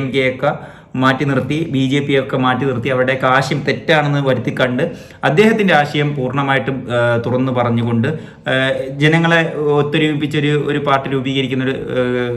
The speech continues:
ഒരു പരിപാടി നടത്തിയിരുന്നു. ആ ഒരു പാർട്ടി രൂപീകരിച്ചത് കൊണ്ട് തന്നെ, ആ, എന്താണ്, മുസ്ലിം സമുദായത്തിനോട് പ്രീണനം, ഹ-, ഹൈന്ദവ സമുദായത്തിനോട് പ്രീണനം, ക്രൈസ്തവ സമുദായത്തിനോട് പ്രീണ-, പ്രീണനം, അങ്ങനെ മൂന്ന് സമുദായക്കാരെയും ഒരുമിപ്പിച്ച് നിർത്തുന്ന ഒരു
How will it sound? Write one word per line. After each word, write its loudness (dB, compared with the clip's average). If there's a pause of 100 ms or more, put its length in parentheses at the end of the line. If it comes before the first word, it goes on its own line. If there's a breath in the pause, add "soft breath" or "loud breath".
(200)
ഒരു -2
പരിപാടി 2
നടത്തിയിരുന്നു. -4 (380 loud breath)
ആ 6 (100)
ഒരു 2 (100)
പാർട്ടി 2 (280)
രൂപീകരിച്ചത് 2
കൊണ്ട് 0
തന്നെ, 0 (460 loud breath)
ആ, 0 (180)
എന്താണ്, 2 (300)
മുസ്ലിം 0
സമുദായത്തിനോട് 0 (140)
പ്രീണനം, -2 (340 loud breath)
ഹ-, 2
ഹൈന്ദവ 2
സമുദായത്തിനോട് 0
പ്രീണനം, -2 (100)
ക്രൈസ്തവ 0
സമുദായത്തിനോട് 0
പ്രീണ-, -2
പ്രീണനം, 0 (300 loud breath)
അങ്ങനെ 2 (100)
മൂന്ന് 4
സമുദായക്കാരെയും 2 (100)
ഒരുമിപ്പിച്ച് 0
നിർത്തുന്ന -2 (100)
ഒരു 2